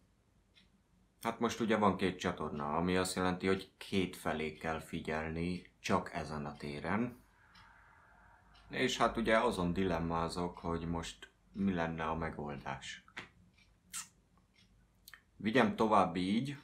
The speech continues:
hogy megpróbálok ide is kicsit sűrűbben jelentkezni, aztán, ö,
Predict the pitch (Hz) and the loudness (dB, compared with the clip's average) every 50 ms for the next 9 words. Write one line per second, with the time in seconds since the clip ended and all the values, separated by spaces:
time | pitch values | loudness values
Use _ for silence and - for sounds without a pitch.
0 | _ _ _ _ _ _ _ _ _ _ _ _ _ _ _ _ _ _ _ _ | _ _ _ _ _ _ _ _ _ _ _ _ _ _ _ _ _ _ _ _
1 | _ _ _ _ _ _ _ - - 95 92 90 87 87 87 87 87 90 87 87 | _ _ _ _ _ _ _ -16 -8 -2 0 2 2 4 4 4 2 2 2 0
2 | 85 87 92 98 101 101 - - - 98 87 80 87 85 87 85 - - - - | 0 0 2 4 4 2 2 -2 -2 0 2 2 2 2 2 0 -2 -6 -8 -6
3 | 95 87 87 85 82 85 85 - - - 90 90 - 85 80 - - 85 85 85 | -4 -2 0 0 0 0 -2 -4 -6 -8 -8 -8 -8 -10 -8 -8 -6 -4 -4 -4
4 | 82 82 82 80 76 76 80 78 78 80 82 85 85 90 90 - - 107 104 101 | -4 -2 -4 -4 -4 -4 -4 -4 -4 -2 -2 0 0 -2 -2 -4 -2 0 2 2
5 | 98 98 104 104 104 110 110 110 - - _ _ _ _ _ _ _ _ _ - | 2 2 2 2 2 2 0 -2 -6 -10 _ _ _ _ _ _ _ _ _ -20
6 | _ _ _ _ _ _ _ _ _ _ _ _ _ _ _ _ _ _ _ - | _ _ _ _ _ _ _ _ _ _ _ _ _ _ _ _ _ _ _ -20
7 | _ _ _ _ _ _ _ _ - 90 90 87 - - - - - 98 90 90 | _ _ _ _ _ _ _ _ -2 0 0 0 -2 -6 -8 -6 -2 2 2 4
8 | 90 90 87 87 87 87 85 85 85 85 82 85 85 82 | 4 4 2 2 2 0 0 0 0 0 0 0 0 -2